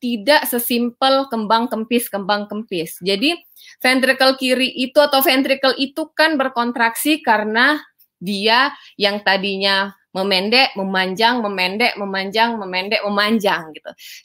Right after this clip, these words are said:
Jadi global to, lo-, global longitudinal strain ini adalah mengukur, eh, bagaimana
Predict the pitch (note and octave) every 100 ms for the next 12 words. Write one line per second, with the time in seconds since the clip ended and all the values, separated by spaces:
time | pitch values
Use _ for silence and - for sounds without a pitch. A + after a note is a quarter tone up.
0 | F3+ G#3+ D#4+ E4 G3+ B3 A#3 B3+ B3+ A#3
1 | A3 - B3+ G#3+ A3+ B3 A3 D4 C4+ B3
2 | A#3+ A#3 A3 G#3+ G#3 - A#3 A3+ C#4 C#4+
3 | G3 F3 G3+ _ - G3 F#3 F3 D#3+ E3
4 | A#3+ D#4 - - - _ - A3 B3 B3+
5 | B3 A#3 _ A#3 C4 D#4+ E4+ _ _ -
6 | - _ - A#3 A#3+ A#3+ A#3+ A#3+ A3 A3
7 | A3+ A#3 A#3 A#3+ A3 F3+ E3 F3 G#3+ E4